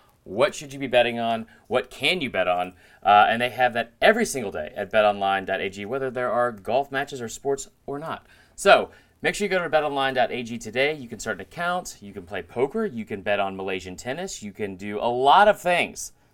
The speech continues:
May not always be approved by the fiance, just saying.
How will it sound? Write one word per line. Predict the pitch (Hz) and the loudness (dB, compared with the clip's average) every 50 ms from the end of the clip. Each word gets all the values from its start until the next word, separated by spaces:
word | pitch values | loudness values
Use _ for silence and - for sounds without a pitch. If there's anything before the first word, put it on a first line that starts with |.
| _ _ - | _ _ -16
May | - 95 | -10 -8
not | 107 135 156 | -6 -4 -4
always | 165 180 180 | -4 -4 -4
be | 165 202 | -4 -6
approved | 202 202 - - 208 208 196 180 | -6 -6 -6 -6 -4 -4 -4 -4
by | 180 202 196 196 196 | -4 -4 -4 -4 -4
the | 196 | -6
fiance, | 190 202 202 196 190 - - 185 | -6 -8 -10 -10 -10 -12 -12 -14
just | 180 185 - 160 - - | -12 -10 -12 -10 -10 -12
saying. | 175 165 165 170 180 | -12 -12 -12 -14 -18